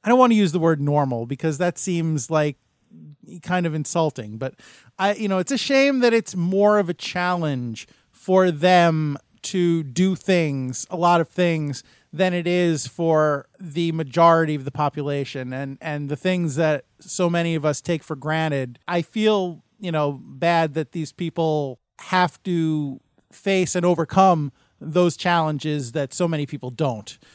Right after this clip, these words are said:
So, um, the, the fact that it is, you know, we do have things like the Special Olympics and things like this to raise awareness and, and raise funds so that, you know, just things can, can be a little easier and a little more fun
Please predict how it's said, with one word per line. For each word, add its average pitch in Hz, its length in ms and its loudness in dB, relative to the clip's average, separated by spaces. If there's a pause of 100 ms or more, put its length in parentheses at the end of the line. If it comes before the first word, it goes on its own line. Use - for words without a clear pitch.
(160)
So, 160 540 0
um, 151 460 0 (260)
the, 170 180 -4
the 165 140 -10
fact 202 400 2 (120)
that 175 320 2 (720)
it 185 200 -2
is, 180 340 0
you 180 100 -2
know, 165 100 0
we 160 260 -6
do 190 220 -2
have 165 340 0
things 175 320 -4
like 165 180 0
the 151 80 -10
Special 165 380 -4
Olympics 156 680 -4 (420)
and 160 440 -2
things 170 260 -6
like 160 160 -2
this 160 260 -4
to 160 120 -6
raise 160 300 -2
awareness 160 760 0
and, 147 360 -6
and 151 220 -6
raise 160 240 -2
funds 165 840 -2 (340)
so 170 460 2
that, 151 340 0 (140)
you 220 100 -4
know, 175 220 -4 (120)
just - 220 -10
things 220 340 -2
can, 202 340 -2
can 190 240 -4
be 190 180 0
a 185 60 2
little 185 380 0
easier 185 440 0
and 175 80 0
a - 20 -2
little 175 180 -2
more 160 180 0
fun 143 500 -2